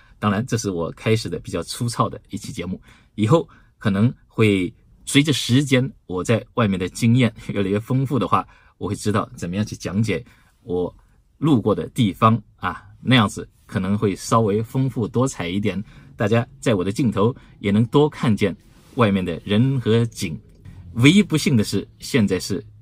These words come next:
开始深秋了，然后冬天来了，可能外面的人不是太多。那不管怎么样，我开始了我一个新的探索的这样一个过程，希望这种新的形式啊，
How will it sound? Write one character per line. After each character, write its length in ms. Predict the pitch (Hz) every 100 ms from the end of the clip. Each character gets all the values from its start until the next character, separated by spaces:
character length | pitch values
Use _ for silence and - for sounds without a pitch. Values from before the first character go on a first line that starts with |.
| -
开 180 | - 107
始 160 | - 82
深 440 | - 127 120 127
秋 340 | - 127 123
了， 100 | 120 - -
然 120 | - 87
后 120 | 80 -
冬 200 | 104 107
天 300 | 104 101 87
来 140 | 82
了， 180 | 95 - - - -
可 140 | -
能 120 | 85 - - - -
外 160 | 113
面 140 | 95 82
的 100 | 80
人 220 | 80 101 - - - _ -
不 120 | 98
是 160 | - -
太 280 | - 92 76 -
多。 200 | 117 - _ _ _ _ -
那 200 | 107 - - - - -
不 120 | 175
管 120 | 170
怎 80 | 160
么 60 | 147
样， 140 | 165 - _ -
我 160 | 101
开 220 | 101 131 117
始 160 | 107
了 180 | 92 - - -
我 220 | 90 - _
一 80 | 104
个 120 | 101
新 280 | - - 143
的 140 | 110 - -
探 280 | - 110
索 220 | 85 95 82
的 120 | - - -
这 100 | 90
样 100 | 82
一 40 |
个 80 | 87
过 200 | - 110
程， 240 | - 101 - _ _
希 200 | - 113
望 140 | 113 -
这 100 | -
种 140 | 113 92
新 180 | -
的 80 | 131
形 200 | 113 95
式 140 | 117
啊， 100 | 127